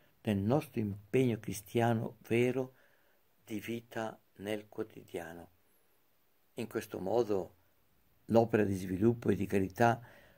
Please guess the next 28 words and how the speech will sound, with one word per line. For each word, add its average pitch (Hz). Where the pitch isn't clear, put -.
con 117
cui 170
il 151
missionario, 117
grazie 113
al 101
nostro 110
contributo, 104
accompagna 123
l'annuncio 113
del 95
Vangelo, 107
non 127
produrrà 117
solo 117
un 110
progresso 104
materiale, 92
non 104
sarà 104
solo 117
un 104
gesto 104
di 92
umanità 95
o 98
di 92
carità, 92